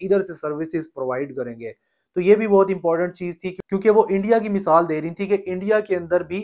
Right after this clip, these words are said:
आईटी सेक्टर के ऊपर फोकस किया जाता है। और वो दौरे जदीद की जरूरियात के हिसाब से इसको एड्रेस करना चाहती हैं कि पंजाब इसके अंदर पहला कदम उठाए और इस चीज को एड्रेस करे। आईटी के अंदर जो मसाइल आते हैं या आईटी के अंदर जो इन्वेस्टमेंट होनी है, इसके अलावा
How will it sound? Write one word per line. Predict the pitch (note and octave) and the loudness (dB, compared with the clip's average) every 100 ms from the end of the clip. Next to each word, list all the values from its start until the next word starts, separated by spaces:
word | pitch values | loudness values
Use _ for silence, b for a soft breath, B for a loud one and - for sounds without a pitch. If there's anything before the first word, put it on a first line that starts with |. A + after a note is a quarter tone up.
| - | -2
आईटी | D#3+ F3 G3 | -2 -2 -6
सेक्टर | E3 D#3 D#3 | -8 -6 -8
के | D3 | -8
ऊपर | C#3+ - D#3+ | -8 -6 -6
फोकस | - C#3 D#3 - | -6 -6 -6 -6
किया | D#3 D3 | -4 -4
जाता | C3 A#2+ A2+ | -4 -8 -14
है। | G#2 - | -10 -2
और | F#3+ | 2
वो | G#3 G3+ | 4 4
दौरे | E3+ F#3+ G3+ | 4 4 4
जदीद | D#3+ D#3 F#3+ G3+ | 2 -4 -6 -8
की | - | -6
जरूरियात | D#3+ D3+ D3 D#3 D#3+ F3+ G3 | -6 -4 -4 0 6 6 4
के | G3+ | -4
हिसाब | F#3+ D3+ D3 D3+ | -2 0 0 0
से | - F3 | -4 -4
इसको | E3+ F3 F3+ E3 | -6 -6 -2 -2
एड्रेस | C#3 D#3 D3+ | 0 -2 -2
करना | D3+ D3 C#3+ | -6 -4 -4
चाहती | C3+ B2 C#3+ | -6 -6 -10
हैं | D#3+ | -6
कि | E3+ | -6
पंजाब | - D3 C#3+ C#3 E3+ F3+ E3 | -6 -8 0 6 6 4 -6
इसके | - E3 | -8 -6
अंदर | D#3 D#3 - | -4 -4 -2
पहला | D#3 F3 E3+ | -2 0 -2
कदम | C#3+ D3 C#3 | -2 -6 -8
उठाए | B2 C3+ D#3 - D#3+ | -4 -4 -4 -6 -2
और | D#3+ E3 | -2 -4
इस | F3+ - | -10 -8
चीज | E3+ D#3+ | -10 -6
को | E3 | -4
एड्रेस | D#3 F3 - | -2 -2 -2
करे। | D3+ A2+ G#2+ _ _ - | -4 -6 -10 _ _ -2
आईटी | D#3 D#3+ F3 | -2 -2 -4
के | E3 | -4
अंदर | D#3+ E3 | -2 -2
जो | D3+ D#3 | -2 -4
मसाइल | C#3 - D3 F3 | -6 -2 0 2
आते | C#3+ - C#3+ | 0 -4 -8
हैं | D3 D#3+ | -6 -4
या | D3+ | -4
आईटी | C3+ D3+ D#3+ | -4 -4 -6
के | D#3 | -6
अंदर | D#3 D#3 | -6 -6
जो | D3+ | -8
इन्वेस्टमेंट | C#3+ C#3 D3+ - F3 D3 | -10 -10 -10 -6 -6 -6
होनी | C3 C3+ | -8 -8
है, | D#3+ F3+ b b b - | -6 -6 b b b -8
इसके | D#3+ F#3 | 0 4
अलावा | F#3 | 4